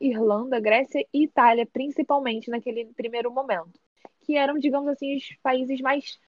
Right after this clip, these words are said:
fracos, né? Mais pobres, entre várias aspas, gente, claro,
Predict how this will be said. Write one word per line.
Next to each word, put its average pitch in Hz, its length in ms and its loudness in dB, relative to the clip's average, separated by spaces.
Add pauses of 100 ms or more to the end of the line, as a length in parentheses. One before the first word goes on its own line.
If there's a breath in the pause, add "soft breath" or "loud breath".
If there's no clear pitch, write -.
(220)
fracos, 208 640 4
né? 202 420 -4
Mais 208 260 -2
pobres, 180 640 4
entre 214 280 2
várias 240 420 8
aspas, 190 420 0
gente, 190 360 -6
claro, 170 360 -2